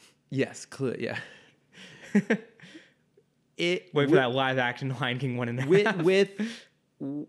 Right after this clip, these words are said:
Speaker 1: okay, with Endgame really marking a closure of the Marvel Cinematic Universe as we know it now,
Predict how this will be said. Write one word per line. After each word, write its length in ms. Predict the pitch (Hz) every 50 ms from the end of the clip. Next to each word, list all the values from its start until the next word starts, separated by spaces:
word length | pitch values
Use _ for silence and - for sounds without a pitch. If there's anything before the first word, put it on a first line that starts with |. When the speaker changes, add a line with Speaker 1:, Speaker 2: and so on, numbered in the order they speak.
| _ -
Speaker 1:
okay, 260 | 143 131 120 123 117
with 420 | 117 117 120 147 151 147 151 - -
Endgame 760 | - 165 180 196 214 196 156 170 156 147 147 143 143 139 139 -
really 540 | 127 131 120 120 135 147 156 151 147 147 147
marking 800 | 135 127 127 127 131 131 131 - 131 123 117 117 113 113 113 117 -
a 560 | 120 120 117 117 117 113 113 113 113 - - _ _ -
closure 720 | - - - - 151 147 147 147 151 151 135 131 143 143 135
of 180 | - 120 110
the 60 | 120
Marvel 340 | 117 113 113 113 120 120 123
Cinematic 440 | 123 - 135 120 117 120 113 113 107
Universe 340 | 110 107 104 101 110 104 -
as 240 | 117 127 135 131 127
we 120 | 147 143
know 260 | 135 131 127 123 123 120
it 100 | 117 -
now, 460 | 110 107 107 104 - - - 110